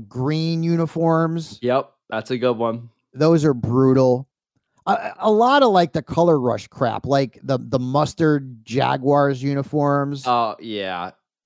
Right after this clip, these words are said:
Speaker 2: What
Speaker 1: I
Speaker 2: they
Speaker 1: hate,
Speaker 2: call it,
Speaker 1: I
Speaker 2: chrome
Speaker 1: hated
Speaker 2: or whatever is
Speaker 1: Ah,
Speaker 2: awful.
Speaker 1: I hate th-, those were the, I don't, I don't particularly like when the uniform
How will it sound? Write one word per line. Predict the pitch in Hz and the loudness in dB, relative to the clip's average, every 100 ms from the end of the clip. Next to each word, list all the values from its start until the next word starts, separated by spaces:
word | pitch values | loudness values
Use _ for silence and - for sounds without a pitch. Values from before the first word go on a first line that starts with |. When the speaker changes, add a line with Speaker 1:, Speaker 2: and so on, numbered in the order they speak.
| _ | _
Speaker 2:
What | 139 | -8
Speaker 1:
I | 139 | -4
Speaker 2:
they | 151 | -4
Speaker 1:
hate, | |
Speaker 2:
call | 156 98 | -4 -6
it, | |
Speaker 1:
I | 143 143 | -6 -4
Speaker 2:
chrome | 151 165 | 0 2
Speaker 1:
hated | 120 120 | 2 0
Speaker 2:
or | 117 | -2
whatever | 113 110 110 113 113 | -2 -2 -2 -6 -8
is | 101 92 - | -12 -12 -8
Speaker 1:
Ah, | 117 131 | -4 -4
Speaker 2:
awful. | 82 80 | -6 -10
Speaker 1:
I | 127 | -10
hate | 135 160 151 135 | -6 -6 -6 -12
th-, | 139 135 | -20 -18
those | 143 170 160 | -8 -6 -6
were | 156 147 135 131 - | -4 -2 -4 -6 -12
the, | 156 151 _ _ _ | -14 -16 _ _ _
I | 220 | 0
don't, | 285 254 - _ _ - | 2 2 -6 _ _ -4
I | 220 | -2
don't | 277 240 | -2 -2
particularly | 208 - 202 202 180 160 151 | -4 -2 -2 -2 0 0 2
like | 139 147 - | 2 2 0
when | 131 139 135 131 | -4 -2 -2 -4
the | 123 | -4
uniform | 139 143 139 143 135 131 127 123 | -4 -6 -4 -2 0 0 -2 -6